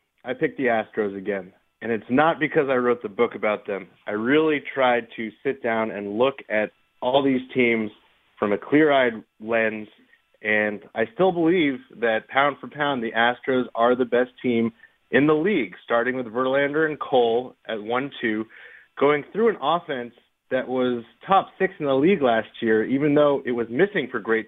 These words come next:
chunks of the season, Jose Altuve, George Springer, and, and, uh, Carlos Correa, and extending through a bullpen that's as deep as anybody.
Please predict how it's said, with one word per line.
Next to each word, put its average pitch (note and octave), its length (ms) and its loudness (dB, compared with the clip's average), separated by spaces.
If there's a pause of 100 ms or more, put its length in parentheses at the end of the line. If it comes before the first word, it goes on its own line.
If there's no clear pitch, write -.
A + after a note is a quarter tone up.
chunks A#2 220 -4
of A2+ 60 -6
the G#2+ 160 -4
season, A2 260 -4
Jose A2+ 220 2
Altuve, A2 580 -2 (420)
George B2+ 300 0 (160)
Springer, C3+ 380 0
and, A2 120 -4 (180)
and, A2+ 240 -2
uh, G#2+ 200 2 (100)
Carlos B2 340 2
Correa, C#3 440 2 (360)
and B2+ 100 -10
extending D3 540 -4
through C3 160 0
a - 20 0
bullpen G#2+ 640 -2
that's G#2 200 -4
as G2+ 120 -6
deep G#2 180 -2
as G#2 120 -2
anybody. G2 300 0